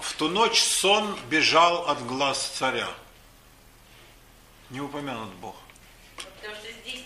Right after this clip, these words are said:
Speaker 2: именно, а,
Speaker 1: «Сон бежал от глаз царя».
Speaker 2: в этом переводе то, что все-таки
Speaker 1: В этом переводе Бог
Speaker 2: Бог
Speaker 1: все-таки
Speaker 2: царя.
Speaker 1: участвует, да? То,
Speaker 2: Да.
Speaker 1: этот перевод не добавляет откровенной фигни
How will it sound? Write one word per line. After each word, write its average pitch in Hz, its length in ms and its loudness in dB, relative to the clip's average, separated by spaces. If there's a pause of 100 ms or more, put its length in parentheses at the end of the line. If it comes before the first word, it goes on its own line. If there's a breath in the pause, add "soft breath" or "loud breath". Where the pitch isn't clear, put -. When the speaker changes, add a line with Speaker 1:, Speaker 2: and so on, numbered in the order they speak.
(180)
Speaker 2:
именно, 269 120 -12
а, - 640 -4
Speaker 1:
«Сон 175 340 2
бежал 151 540 6
от 135 200 -2
глаз 127 300 0
царя». 107 200 -2
Speaker 2:
в - 60 -6
этом 302 260 -4
переводе 269 600 -6
то, 233 180 -12
что 233 220 -14
все-таки - 560 -14
Speaker 1:
В 143 60 4
этом 202 280 8
переводе 220 420 8
Бог 165 80 -2
Speaker 2:
Бог 202 180 8
Speaker 1:
все-таки 202 360 4
Speaker 2:
царя. 196 120 6
Speaker 1:
участвует, 127 680 4
да? 202 340 4
То, 285 100 4 (280)
Speaker 2:
Да. - 80 6
Speaker 1:
этот 175 260 4
перевод 156 360 8
не 139 60 4
добавляет 135 640 8
откровенной 127 540 2
фигни 202 500 2